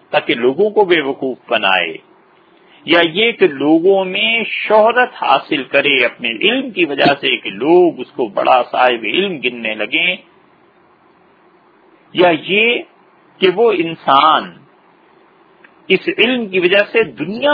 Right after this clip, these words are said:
کمائے، تو رسول اللہ صلی اللہ علیہ وسلم، فَهُوَ فِي النَّارِ، جہنم میں جائے گا ایسا عالم دین۔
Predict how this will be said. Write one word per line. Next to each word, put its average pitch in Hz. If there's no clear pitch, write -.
کمائے، 107
تو 160
رسول 151
اللہ 143
صلی 127
اللہ 139
علیہ 143
وسلم، 214
فَهُوَ 175
فِي 165
النَّارِ، 151
جہنم 147
میں 180
جائے 117
گا 143
ایسا 110
عالم 98
دین۔ 98